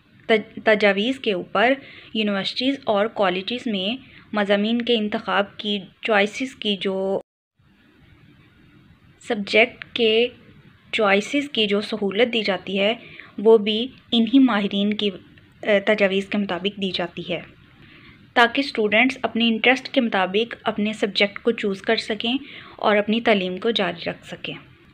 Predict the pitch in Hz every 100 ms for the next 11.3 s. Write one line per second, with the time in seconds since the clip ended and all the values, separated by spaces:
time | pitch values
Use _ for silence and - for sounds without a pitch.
0 | _ _ _ - 247 247 226 208 233 269
1 | 302 330 277 214 185 185 202 254 - -
2 | - - 214 208 226 285 254 202 214 214
3 | 196 - 196 190 - 202 196 190 196 196
4 | 196 202 208 233 233 208 214 285 - -
5 | - - - - 220 214 208 240 247 254
6 | - - - - - - 233 226 254 -
7 | 214 208 202 196 190 - 262 262 220 180
8 | 226 269 - - - - - - _ -
9 | 220 208 208 - 233 240 196 - 220 226
10 | 240 - 208 220 - 208 196 262 262 -
11 | 196 208